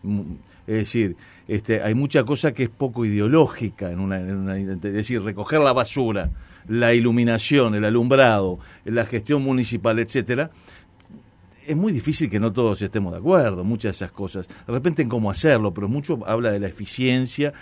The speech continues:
de cómo lo haces. Y, este, y sí, me parece que el error en ese momento fue, en el caso de la concertación, haber ido mucho al acuerdo electoral y no al contenido.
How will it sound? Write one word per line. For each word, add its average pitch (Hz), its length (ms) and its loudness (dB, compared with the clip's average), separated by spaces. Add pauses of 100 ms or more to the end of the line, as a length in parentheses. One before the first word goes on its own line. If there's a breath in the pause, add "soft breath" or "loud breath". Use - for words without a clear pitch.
(120 loud breath)
de 104 160 -4
cómo 113 280 -2
lo 104 100 0
haces. - 400 -4 (400 loud breath)
Y, 131 200 0
este, 127 320 4
y 151 480 0
sí, 175 440 2 (360)
me 127 120 -2
parece 156 420 0
que 131 480 0
el 117 120 2
error 139 340 2
en 139 140 0
ese 143 180 -6
momento 139 420 -4
fue, 135 220 -2
en 117 80 0
el 107 100 -4
caso 120 240 -6
de 123 80 -4
la 107 60 -6
concertación, 113 760 -6 (460 loud breath)
haber 131 320 4
ido 135 260 6
mucho 127 340 -2
al 113 100 2
acuerdo 131 400 0
electoral 127 560 0
y 127 100 0
no 117 80 2
al 117 100 0
contenido. 101 760 0